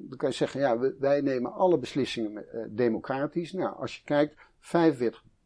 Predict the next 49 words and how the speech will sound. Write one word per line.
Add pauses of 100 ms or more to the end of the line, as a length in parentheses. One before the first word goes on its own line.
(140)
tot
vijftig
procent
van
het
budget (200)
gaat
naar
de
kraamzorg. (440)
Dat,
dat
is (540)
vrij
onbekend,
maar
dat
is
echt
zo.
Dat
betekent
dat
de
helft
van
het
budget
naar
de
kraamzorg
gaat. (300)
Dan
zou
je
kunnen
zeggen,
nou,
als
je
echt
democratisch
doet,
dan
zou,
hebben
zij
dus,
eh,